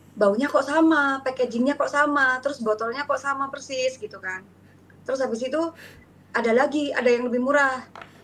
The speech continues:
Nah, aku coba beli. Nah, yang lebih murah tuh di Batam. Habis itu aku beli, tapi baunya kok agak beda.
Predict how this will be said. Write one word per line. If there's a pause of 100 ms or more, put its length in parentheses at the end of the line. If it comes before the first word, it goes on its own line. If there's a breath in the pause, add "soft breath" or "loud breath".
(220)
Nah,
aku
coba
beli.
Nah,
yang
lebih
murah
tuh
di
Batam. (1120)
Habis
itu
aku
beli, (160 loud breath)
tapi
baunya
kok
agak
beda.